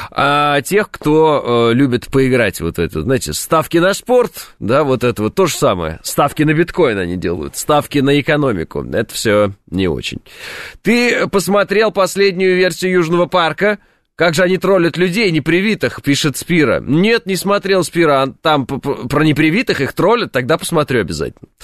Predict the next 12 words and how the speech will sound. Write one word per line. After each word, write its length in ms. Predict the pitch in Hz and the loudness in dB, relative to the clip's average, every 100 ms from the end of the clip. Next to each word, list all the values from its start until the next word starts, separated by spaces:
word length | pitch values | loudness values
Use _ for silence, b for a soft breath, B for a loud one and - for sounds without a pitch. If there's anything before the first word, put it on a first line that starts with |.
| B B B B B B - | B B B B B B -2
А, 540 | 117 120 120 120 120 | 2 4 4 2 2
но, 300 | 165 220 208 | 4 4 2
кстати, 600 | - - - 269 214 - | -2 -10 0 0 0 -2
обратите 440 | 117 127 156 170 170 | -2 0 -2 -2 -4
внимание, 400 | 180 196 170 127 | 0 2 2 0
президент 480 | 143 143 170 170 - | -2 -2 0 0 0
наш 240 | 135 - 131 | -2 2 0
вчера 300 | 113 151 143 | 0 0 2
высказал, 400 | 113 131 - 92 | 2 -2 -4 -8
вчера, 320 | 85 - 120 85 | -8 -2 0 0
по-моему, 300 | - 60 - B B B - | -4 -8 -12 B B B -6
а, 180 | - | -2